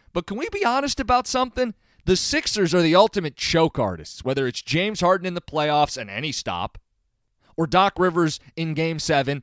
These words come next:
with just about any team he's coached, biggest Game seven loser in N B A history. Does it really make you feel like the Celtics are closers, or did they just beat a team of chokers? So I, I'm just very leery about betting Boston as a favorite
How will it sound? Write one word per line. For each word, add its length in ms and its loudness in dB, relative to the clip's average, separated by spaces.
with 160 -10
just 280 -2
about 180 0
any 220 2
team 260 -8
he's 140 -6
coached, 480 -6
biggest 320 -6
Game 240 -4
seven 340 0
loser 400 2
in 60 -6
N 100 -4
B 140 -4
A 80 -2
history. 340 -4
Does 160 0
it 80 0
really 300 -2
make 300 -4
you 80 -4
feel 160 0
like 160 0
the 60 -4
Celtics 520 -2
are 100 -4
closers, 640 0
or 100 -2
did 140 -6
they 100 0
just 300 0
beat 160 0
a 40 -4
team 220 -8
of 80 -12
chokers? 680 -6
So 280 -2
I, 340 2
I'm 80 0
just 220 -6
very 260 0
leery 480 2
about 340 2
betting 320 -2
Boston 640 0
as 280 0
a 60 -2
favorite 640 0